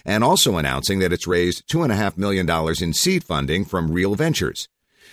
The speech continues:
"When you think about what we're really dealing with, forget media, forget ads. We're dealing with the beautiful openness of the web," Dempsey said.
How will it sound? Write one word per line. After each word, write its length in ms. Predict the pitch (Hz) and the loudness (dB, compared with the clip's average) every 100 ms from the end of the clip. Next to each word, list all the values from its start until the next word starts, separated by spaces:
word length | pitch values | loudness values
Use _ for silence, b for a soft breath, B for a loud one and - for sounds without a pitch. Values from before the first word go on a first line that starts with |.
| b | b
"When 220 | - 196 | 2 4
you 120 | 185 165 | 6 4
think 280 | 208 226 | 4 4
about 280 | 175 117 110 | 6 6 6
what 140 | 104 80 | 4 4
we're 140 | 87 | 0
really 380 | 78 117 143 127 | 2 4 4 2
dealing 420 | 92 113 123 117 | 2 2 4 2
with, 220 | 110 110 _ | 0 -2 _
forget 440 | 156 156 190 - | -4 0 0 0
media, 500 | 165 214 107 110 110 | 0 2 4 2 0
forget 400 | - 110 117 104 - | 0 -2 0 -2 -2
ads. 520 | 98 87 67 71 - | -2 0 -2 -6 -6
We're 140 | 123 165 | -2 0
dealing 440 | 180 175 151 123 | 2 4 2 2
with 160 | 117 117 | 0 2
the 80 | 107 | 0
beautiful 600 | 82 190 214 185 151 - | 2 4 4 4 0 2
openness 640 | 151 175 98 67 58 - | 2 2 2 -2 -4 -4
of 140 | 85 80 | -2 0
the 80 | 98 | 2
web," 400 | 120 76 58 87 | 2 0 -2 -4
Dempsey 340 | 80 - 67 | -2 -2 -2
said. 360 | - 76 53 | -2 -2 -4